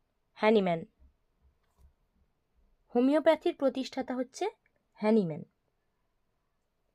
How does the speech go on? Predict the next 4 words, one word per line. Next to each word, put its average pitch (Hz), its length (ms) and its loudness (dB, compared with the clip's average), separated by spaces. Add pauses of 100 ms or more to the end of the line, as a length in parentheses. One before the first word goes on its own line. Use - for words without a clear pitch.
(1500)
ঠিক 359 180 -4
আছে, 226 140 -6 (2250)
পরের 196 300 4
প্রশ্ন, - 220 -10